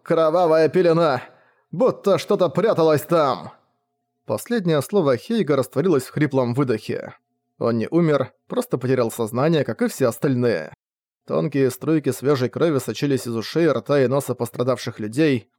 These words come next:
но никаких внешних признаков повреждений не наблюдалось. Ди обернулся. В дверях, покачиваясь, нетвердо стоял Квор, а снаружи издалека гремели, приближаясь, копыта.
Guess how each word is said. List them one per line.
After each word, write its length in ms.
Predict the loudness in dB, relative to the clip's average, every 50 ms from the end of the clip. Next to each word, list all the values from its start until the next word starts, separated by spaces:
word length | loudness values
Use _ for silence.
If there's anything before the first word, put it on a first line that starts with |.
| _ _ _ _ _
но 220 | -6 -2 0 2 2
никаких 520 | 2 2 0 -2 0 2 0 0 0 -2
внешних 460 | -2 0 0 -2 0 -2 -4 -4 -4
признаков 480 | -2 -2 0 0 0 -2 -2 -2 -4 -2
повреждений 580 | -4 -2 0 0 -2 0 0 0 2 2 2
не 80 | 2 2
наблюдалось. 840 | 0 0 0 0 0 2 0 0 0 -4 -10 -14 -16 -18 -20 -20 _ _ _ _ _ _ _ _ _ -10
Ди 300 | -8 -8 -6 -2 0 2
обернулся. 880 | 2 2 2 0 0 2 2 0 0 -2 -4 -8 -10 -10 -10 -10 -16 _ _ _ _ _ _ _
В 140 | -14 -14
дверях, 340 | -8 -6 -2 -2 -2 -2 -2
покачиваясь, 680 | -4 -4 -2 0 -2 -2 -2 -2 0 2 0 0 -2 -4
нетвердо 420 | -8 -6 -2 -2 -2 0 0 -4
стоял 320 | -6 -2 0 0 0 0 -2
Квор, 420 | -6 -2 0 0 2 0 0 -4 _ _ _ _ _
а 120 | -6 -6 -6
снаружи 540 | -4 -4 -4 -2 0 0 0 0 0 0
издалека 480 | 0 0 0 -2 -2 -2 0 0 0 0
гремели, 440 | 0 0 -2 0 0 0 2 0 0
приближаясь, 560 | 0 -2 -2 0 0 0 2 2 0 0 0
копыта. 600 | -2 -4 -2 0 0 0 0 -2 -4 -4 -6